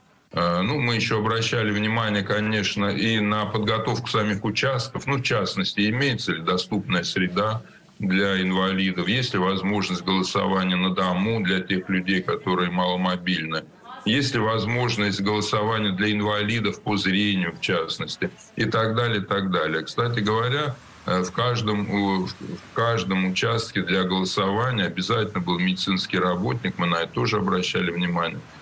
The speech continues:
Одна из них, кстати, оказала помощь, э,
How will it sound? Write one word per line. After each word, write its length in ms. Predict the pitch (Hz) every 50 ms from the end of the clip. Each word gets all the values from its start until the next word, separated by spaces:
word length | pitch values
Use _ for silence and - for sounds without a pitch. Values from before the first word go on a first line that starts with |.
| - - - -
Одна 420 | - 95 95 95 104 113 117 113 110
из 160 | 107 98 90
них, 200 | 110 113 104 92
кстати, 380 | - - - 92 90 87 - 90
оказала 560 | 87 - 92 92 90 92 95 92 90 87 87
помощь, 520 | - - 104 98 90 87 85 - - -
э, 400 | 85 80 80 80 80 82 80 78